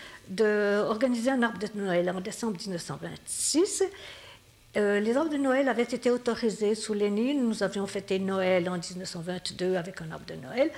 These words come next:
Donc, mon mari, qui considérait Noël comme une fête de l'hiver, était allé acheter l'arbre de Noël et nous avions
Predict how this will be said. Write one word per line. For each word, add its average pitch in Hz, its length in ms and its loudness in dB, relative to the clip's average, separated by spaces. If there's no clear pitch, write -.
Donc, 226 200 2
mon 208 100 0
mari, 196 400 2
qui 202 160 -8
considérait 208 540 2
Noël 175 340 -2
comme 175 260 -2
une 165 180 -2
fête 202 420 2
de 233 60 4
l'hiver, 202 640 2
était 233 280 -2
allé 196 260 2
acheter 196 520 2
l'arbre 180 360 0
de 175 140 -2
Noël 220 300 2
et 294 40 4
nous 247 220 2
avions 240 260 0